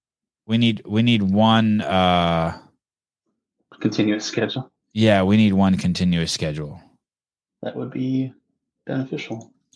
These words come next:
Speaker 2: I
Speaker 1: Bruce
Speaker 2: would say
Speaker 1: Wayne,
Speaker 2: that.
Speaker 1: I will be judging the, uh, gauntlet.
Speaker 2: Oh,
Speaker 1: Uh,
Speaker 2: nice.
Speaker 1: Shayna Medeiros, good morning. Good morning.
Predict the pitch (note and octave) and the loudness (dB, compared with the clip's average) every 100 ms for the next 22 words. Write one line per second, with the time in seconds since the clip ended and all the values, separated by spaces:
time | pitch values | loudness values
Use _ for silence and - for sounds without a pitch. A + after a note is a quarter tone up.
0 | - B2+ B2 A2+ B2 B2+ B2 A2 A#2 A#2 | -4 2 2 2 2 4 4 4 4 4
1 | G#2+ G#2 F#2+ A2 A2 G#2+ A2 G#2 F#2+ F#2+ | 2 0 0 2 2 4 2 4 2 0
2 | F#2 F2+ F2 E2+ E2 G2 G#2 A2+ A2 - | 0 0 0 -2 -2 -2 0 -2 -2 -6
3 | _ _ _ _ _ _ _ _ _ - | _ _ _ _ _ _ _ _ _ -10
4 | G2 F#2+ F#2+ G#2 A#2 A2+ G#2+ A2 A2+ A2+ | -2 0 2 2 2 2 2 4 4 2
5 | - - B2+ F3 A#3 A3 F3 B2 G#2 F#2+ | 0 0 4 6 4 4 0 0 -4 -6
6 | F2 F2 G2 F#2 E2+ F2 E2+ | -12 -10 -6 -4 -2 -4 -6